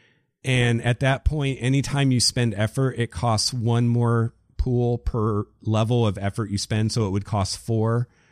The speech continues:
for a level of effort instead of three. Um,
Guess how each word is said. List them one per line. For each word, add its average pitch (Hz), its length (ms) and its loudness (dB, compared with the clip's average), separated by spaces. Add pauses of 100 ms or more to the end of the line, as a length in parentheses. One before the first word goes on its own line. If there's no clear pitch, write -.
(200)
for 120 160 -2
a 113 40 2
level 113 220 2
of 110 120 0
effort 110 340 0
instead 104 300 -2
of 98 80 -4
three. 120 540 0 (580)
Um, 104 760 0